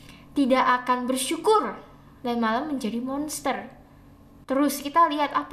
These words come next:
yang didapatkan oleh mereka yang telah membunuh Abby Choi. Nggak ada.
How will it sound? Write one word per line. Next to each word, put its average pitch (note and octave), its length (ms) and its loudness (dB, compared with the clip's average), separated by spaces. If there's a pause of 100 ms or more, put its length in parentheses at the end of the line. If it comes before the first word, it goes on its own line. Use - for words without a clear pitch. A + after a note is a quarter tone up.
yang F4+ 160 0
didapatkan A#3 480 -2
oleh A3+ 240 -2
mereka A#3+ 520 -2
yang G#3+ 200 -6
telah A3 200 -2
membunuh A3 560 -2
Abby G3 280 -8
Choi. G3 320 -6 (120)
Nggak C#4+ 280 2 (160)
ada. D#4 280 -2